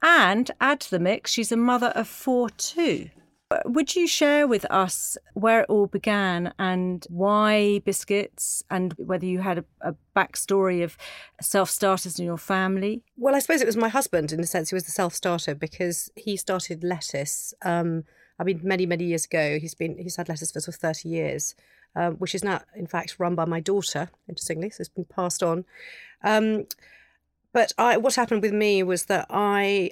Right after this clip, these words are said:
Speaker 2: had four children and I was doing quite a sort of big job in marketing and P R. And I just <laughs> decided, a bit like your intro, that I, I wanted a bit more control over my life and just to sort of rethink.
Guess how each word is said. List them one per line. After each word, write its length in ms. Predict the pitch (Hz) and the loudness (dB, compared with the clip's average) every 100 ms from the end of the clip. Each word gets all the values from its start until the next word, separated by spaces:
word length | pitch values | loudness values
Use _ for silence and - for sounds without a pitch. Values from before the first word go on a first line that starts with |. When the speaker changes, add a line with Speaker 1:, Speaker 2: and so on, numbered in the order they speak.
| - | -4
Speaker 2:
had 180 | 196 | -8
four 140 | - 180 | -4 -4
children 520 | 180 180 185 208 196 - - | -2 -2 -2 -2 -4 -8 0
and 360 | 196 190 185 | 2 4 2
I 200 | - 190 | 2 2
was 140 | 190 185 | 2 0
doing 180 | 202 | -2
quite 160 | 185 190 | -2 -2
a 40 | |
sort 120 | - 175 | -2 -2
of 80 | |
big 200 | - 170 | -2 -4
job 340 | - 185 175 170 | 0 2 2 -2
in 460 | - 175 170 165 165 - | -4 -2 0 -2 -4 -4
marketing 600 | 180 165 - 180 165 165 | -2 -2 -4 -4 -2 0
and 300 | 165 151 - | -2 -4 -4
P 180 | 202 170 | -2 0
R. 320 | 151 143 156 _ - _ - | 0 -2 -6 _ -20 _ -4
And 320 | 196 202 196 - | 0 2 0 0
I 160 | 196 | 0
just 180 | 190 - | 0 -4
<laughs> 80 | 208 | -2
decided, 480 | - 185 180 170 170 | -2 -2 -2 -4 -4
a 40 | |
bit 180 | - 190 | -6 -4
like 240 | 180 - | -4 -4
your 180 | 175 170 _ _ _ - | -6 -6 _ _ _ -4
intro, 320 | 220 - 180 | 0 2 4
that 120 | 170 | 4
I, 220 | 147 196 - | 4 2 2
I 100 | 180 | 0
wanted 340 | 196 196 190 175 | 2 0 -2 -4
a 40 | |
bit 180 | - - | -4 -2
more 280 | 175 170 160 | 0 0 -2
control 360 | 175 180 175 | -4 -2 0
over 140 | 165 165 | 0 -2
my 140 | 156 | 0
life 360 | 160 160 151 - | 0 0 -2 -4
and 140 | 156 | -6
just 200 | 165 160 | -4 -6
to 80 | 160 | -6
sort 120 | 170 | -8
of 60 | 165 | -4
rethink. 520 | 170 151 160 156 143 | -4 -2 -4 -4 -6